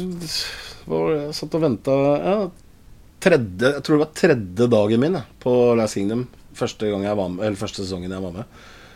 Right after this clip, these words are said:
Så satt jeg, da kom jeg på jobb sånn i sjudraget, og så ble jeg sminka og tar på meg kostyme, og så sitter jeg og venter i traileren min i åtte timer.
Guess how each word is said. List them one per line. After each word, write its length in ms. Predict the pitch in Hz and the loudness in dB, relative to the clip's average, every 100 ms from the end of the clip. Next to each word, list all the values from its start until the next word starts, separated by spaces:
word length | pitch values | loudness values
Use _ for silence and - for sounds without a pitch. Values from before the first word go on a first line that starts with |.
| - - - | -20 -20 -14
Så 180 | - | -6
satt 240 | 135 123 - | -2 -2 0
jeg, 260 | 139 143 | -2 -2
da 100 | 143 | -4
kom 200 | 120 110 | -6 -2
jeg 140 | 113 117 | -2 2
på 100 | 123 | 4
jobb 180 | 123 120 | 4 2
sånn 220 | 117 117 | 0 2
i 540 | 120 117 117 117 113 | 2 2 2 2 0
sjudraget, 560 | 107 101 95 101 117 151 | -2 -4 -2 -2 -2 -4
og 120 | - - | -6 -8
så 460 | - - 117 117 120 113 | -6 -6 0 4 4 4
ble 180 | 110 110 | 2 0
jeg 100 | 113 | -2
sminka 440 | 107 - 113 123 - | -4 -4 -4 -4 -4
og 240 | 107 110 - | -2 -2 -2
tar 140 | 98 | -6
på 100 | 92 | -6
meg 140 | 92 | -10
kostyme, 460 | 104 - 95 90 139 - _ - | -8 -6 -4 -4 -8 -10 _ -10
og 160 | 123 117 | -6 -6
så 280 | - - 117 | -6 -8 -8
sitter 260 | - 95 - _ - | -8 -10 -12 _ -6
jeg 220 | 120 127 - | -2 -2 -4
og 200 | 131 123 | -2 0
venter 640 | 104 78 - - 123 131 | 0 -2 -12 -6 -6 -4
i 120 | 113 110 | -4 -4
traileren 440 | 101 95 95 101 | -2 -4 -4 -4
min 160 | 113 117 - | -4 -4 -4
i 140 | 113 117 - - | -4 -4 -6 -4
åtte 460 | 120 - - 110 | -4 -6 -6 -4
timer. 360 | 101 98 98 147 | -2 -2 -4 -8